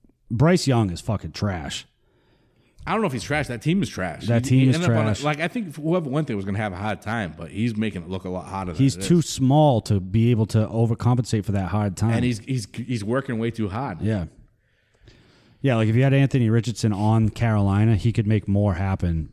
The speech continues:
Speaker 1: with his feet in that
Speaker 2: Yeah.
Speaker 1: situation 'cause you have no offensive line, no real weapons. You got Chuba Hubbard and, and Adam Thielen, you know?
Speaker 2: I just, I don't understand what these, you know, these teams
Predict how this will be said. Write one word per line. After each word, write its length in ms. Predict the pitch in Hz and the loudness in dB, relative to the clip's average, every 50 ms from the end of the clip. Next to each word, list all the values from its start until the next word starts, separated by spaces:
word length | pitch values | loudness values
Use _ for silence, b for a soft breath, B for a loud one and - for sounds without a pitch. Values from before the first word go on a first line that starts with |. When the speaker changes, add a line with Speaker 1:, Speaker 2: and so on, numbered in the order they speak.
| - - | -4 -2
Speaker 1:
with 120 | 101 87 | -2 -2
his 120 | 85 - - | -2 -4 -4
feet 320 | - 110 82 71 - _ _ _ _ - | -2 -2 -2 -4 -8 _ _ _ _ 2
in 200 | 151 151 143 131 | 4 4 6 4
that 140 | 127 120 139 | 4 2 2
Speaker 2:
Yeah. 60 | 127 | 0
Speaker 1:
situation 420 | 123 101 110 113 113 101 - 90 | 0 0 2 2 2 0 0 0
'cause 80 | 101 101 | 0 0
you 60 | 101 | 0
have 100 | 104 85 | 2 2
no 280 | 95 98 107 110 110 110 110 | 2 4 4 4 4 4 2
offensive 340 | 104 - 113 98 98 95 98 | 2 2 0 0 0 0 0
line, 420 | 95 92 90 87 85 85 85 85 - b b b b b b b | 0 2 2 2 2 0 0 -2 -4 b b b b b b b
no 300 | 95 104 107 107 113 120 | 0 2 2 4 4 4
real 260 | 120 120 113 107 101 | 4 4 4 2 2
weapons. 420 | 98 98 92 - 92 92 90 87 95 | 0 -2 -2 -2 -2 0 0 0 0
You 60 | 104 | -2
got 80 | 101 - | -2 -2
Chuba 300 | - - 123 113 110 101 | 0 2 2 4 4 4
Hubbard 240 | 98 104 101 101 95 | 4 4 2 2 2
and, 160 | 92 87 - - _ - _ - | 0 -2 -4 -6 _ -20 _ -8
and 280 | 101 95 92 90 - - | -4 -4 -2 -4 -4 -4
Adam 240 | 101 104 107 98 87 | -4 -2 -2 -2 -2
Thielen, 460 | - - 104 101 101 92 78 76 78 | -2 0 0 0 0 -2 -4 -6 -8
you 80 | 78 80 | -6 -6
know? 240 | 80 82 87 90 - - - - | -4 -4 -4 -4 -6 -8 -8 -4
Speaker 2:
I 120 | 135 165 | -2 -2
just, 200 | 214 240 185 180 | -2 -2 -4 -4
I 140 | - 151 160 | -2 -2 0
don't 200 | 165 208 214 214 | 0 0 -2 -2
understand 600 | 185 185 160 143 - - 170 165 165 156 143 135 127 | -2 -2 -2 -4 -2 -2 0 0 0 0 0 0 -2
what 140 | 127 123 | -2 -2
these, 460 | 135 131 127 120 117 104 - - - - | 0 0 0 0 0 -2 -4 -8 -12 -6
you 80 | 160 139 | -2 0
know, 140 | 131 120 104 | 0 0 0
these 180 | 101 107 101 | -2 -4 -4
teams 380 | - - 143 139 131 113 - | -2 0 0 0 0 -2 -4